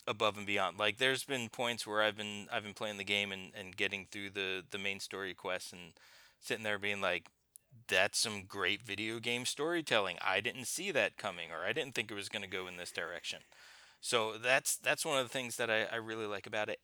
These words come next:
And the fact that, like, it's, everything's so much faster than, like, when we used to play WoW, you know, and we used to have to go do a dungeon and it took, like,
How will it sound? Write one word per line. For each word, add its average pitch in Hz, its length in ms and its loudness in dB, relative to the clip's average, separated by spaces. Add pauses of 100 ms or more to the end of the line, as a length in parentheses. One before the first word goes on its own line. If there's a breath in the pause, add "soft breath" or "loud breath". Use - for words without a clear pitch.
(160)
And 170 420 8 (340 loud breath)
the 135 80 -4
fact 151 300 0
that, 139 160 2
like, 113 340 4 (1200 soft breath)
it's, - 480 0 (580)
everything's 120 420 0
so - 200 0
much 113 200 -2
faster 180 640 2
than, 156 300 -8
like, 147 200 -4 (180)
when 120 200 -2
we 120 100 -6
used 131 140 -4
to 123 80 -4
play 135 180 -2
WoW, 113 520 4
you 127 100 -4
know, 127 220 -2
and 127 120 -8
we 117 80 -6
used 120 280 -8
to 123 60 0
have 120 120 0
to 113 80 -10
go 120 180 -4
do 123 160 -6
a 117 60 -6
dungeon 120 340 -4
and 120 140 -8
it 110 80 -14
took, 123 220 -8
like, 131 160 -4